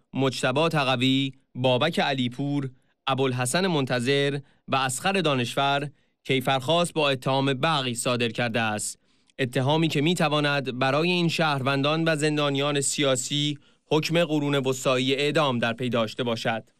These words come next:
کارزار زندانیان اعتصابی سه‌شنبه‌های نعب اعدام در زندان اوین، بند زنان، بند هشت، بند شش و بند چهار، زندان قزلحصار،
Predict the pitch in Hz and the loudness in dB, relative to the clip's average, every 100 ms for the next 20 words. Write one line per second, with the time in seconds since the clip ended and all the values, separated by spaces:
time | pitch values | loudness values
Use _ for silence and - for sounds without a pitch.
0 | _ _ _ _ _ _ _ _ _ _ | _ _ _ _ _ _ _ _ _ _
1 | 156 165 160 185 190 185 180 165 156 160 | 2 2 4 2 0 0 0 0 0 0
2 | 165 156 151 156 135 156 156 147 151 135 | 0 0 -2 0 0 0 0 -2 -2 0
3 | 131 151 160 143 131 131 123 147 156 151 | 0 0 0 0 0 0 0 2 0 -2
4 | - _ - 135 127 135 135 165 160 135 | -8 _ -2 0 2 2 2 2 2 0
5 | 123 143 151 151 _ _ _ - 139 156 | 2 2 0 -4 _ _ _ -4 0 0
6 | 139 135 135 139 135 - 127 139 147 135 | 0 0 0 -2 -4 -6 -2 0 0 0
7 | 135 135 - - 139 135 127 139 135 - | -2 -2 -6 -4 -2 0 0 -2 -2 -2
8 | 127 127 120 113 131 131 139 135 _ _ | -2 0 0 0 0 0 -2 -6 _ _
9 | _ _ - 123 139 151 165 147 123 117 | _ _ -4 0 4 4 2 2 0 0
10 | 113 139 135 135 135 | 0 0 2 0 -4